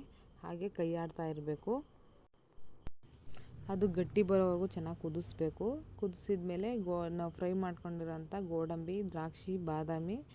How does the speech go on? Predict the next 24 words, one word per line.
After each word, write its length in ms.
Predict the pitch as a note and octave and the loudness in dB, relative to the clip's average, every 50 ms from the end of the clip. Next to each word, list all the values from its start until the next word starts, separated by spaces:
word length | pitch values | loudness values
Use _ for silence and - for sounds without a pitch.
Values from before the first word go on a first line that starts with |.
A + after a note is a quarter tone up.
| - - - - - - | -20 -20 -20 -14 -8 -4
ಎಲ್ಲ 140 | E3+ F3 F3+ | -2 -2 0
ಮಿಕ್ಸ್ 380 | F3+ F3 E3 D#3 - - - - | 0 -2 -4 -6 -6 -8 -6 -6
ಮಾಡಬೇಕು. 600 | F3 E3 E3 D#3+ D#3 D3+ D3 - - G#3+ C4+ D#4+ - - - - - - - - - - - | -6 -4 -4 -2 -2 -4 -4 -4 -4 -4 -4 -4 -6 -10 -20 -20 -20 -20 -20 -20 -16 -10 -6
ಯಾ-, 340 | F#3 F#3 F3+ F3+ F3 F3 F3+ | -4 -2 -2 -2 -2 -2 -2
ಮಿಕ್ಸ್ 240 | F#3 F3 - - | -4 -4 -4 -2
ಮಾಡಿದ್ಮೇಲೆ 520 | G3+ G3+ G3 G3 G3 F#3 F#3 F#3 G3 A#3 A#3+ | 0 0 2 2 2 2 2 2 2 4 4
ಎರಡರಿಂದ 420 | G#3+ F3 E3+ E3 E3+ F#3 F#3 F#3 | 4 4 4 4 4 4 4 4
ಮೂರು 340 | F#3 F3 E3+ E3+ E3+ F3+ E3+ | 4 2 2 0 0 0 0
ನಿಮಿಷ 300 | F3+ E3+ E3 D#3+ D#3+ - G#3 | 0 0 0 -2 -2 -2 -2
ಹಾಗೇನೆ 680 | A3+ C4+ B3+ - - F3+ E3+ F3 F3 F3 F3+ F#3 G#3 | -2 -4 -6 -8 -4 -2 -2 0 2 2 4 4 4
ಬೇಯಿಸ್ಬೇಕು. 720 | G3 E3+ D#3 D#3 - - - D#3 D3 - - - C4 D#4+ - - - - - - - - - - - - - - - - - - - - - - - - - - - - - - - - - - - - - - - | 4 4 2 2 0 -2 -2 -2 -2 0 0 -2 -2 -2 -6 -10 -16 -14 -14 -12 -12 -12 -14 -14 -18 -20 -18 -18 -18 -18 -18 -20 -20 -20 -20 -20 -20 -20 -20 -12 -8 -6 -6 -6 -8 -12 -16 -20 -20 -18 -14 -10 -6
ಚೆನ್ನಾಗಿ 280 | F#3+ F3 F3+ F#3 F#3+ | -4 -2 0 0 0
ಮಿಕ್ಸ್ 320 | F3 E3+ D#3+ - - - - | 0 0 2 2 2 2 2
ಮಾಡಬೇಕು, 680 | F#3 E3+ F3 E3+ E3 D#3+ D#3+ D#3 - - A3 B3+ D4+ - - - - - - - - - - - - - - - - - - _ _ _ - - - - - - - | 2 2 2 2 2 2 2 2 2 2 0 0 0 -2 -10 -20 -20 -20 -20 -20 -20 -20 -20 -20 -20 -20 -20 -20 -20 -20 -20 _ _ _ -20 -14 -8 -4 -4 -4 -2
ಚೆನ್ನಾಗಿ 280 | - F#3 F3+ F#3 F#3 F#3+ | -2 -2 -2 0 0 0
ಮಿಕ್ಸ್ 280 | F3+ E3 D#3+ - - - | 0 0 -2 -4 -2 0
ಮಾಡಬೇಕು. 640 | F#3 F3 E3+ E3 D3+ D3 D3 - - G#3 C4 D#4 - - - - - - - - - | 2 2 2 4 2 2 2 2 0 0 0 0 -2 -10 -16 -18 -18 -20 -10 -4 0
ಇದಕ್ಕೆ 380 | G#3 F#3+ A3 G3+ - A#3 A#3 | 4 4 4 4 6 4 4
ಸ್ವಲ್ಪ 240 | G#3+ - G3+ F#3+ - | 4 2 0 -2 -2
ಕೇಸರಿನ 640 | G3 F3 - - F3+ F#3 G3 F#3 - F#3 F#3+ F#3+ G3 G3+ | -4 -4 -2 0 0 0 0 0 -2 -2 -2 0 0 -2
ಸ್ವಲ್ಪ 260 | F#3+ - F#3 F3 - | -2 -4 -4 -6 -4
ನೀರಲ್ಲಿ 420 | F3 F3 F3 F3 F3+ F#3 F#3+ F#3 F3+ | -2 -2 0 0 2 2 2 2 2
ಹಾಕಿ 320 | F3 E3+ D#3+ - - G3+ | 0 -2 -4 -4 -2 -2
ನೆನೆಸ್ಬಿಟ್ಟು 880 | G3 F#3 D#3+ D3 D#3+ F3 F3 - - F3+ F3 D#3 - F#3+ G3+ G3 F3+ E3+ | 0 0 0 0 0 0 0 -2 -2 -4 -4 -4 -4 -6 -4 -4 -4 -4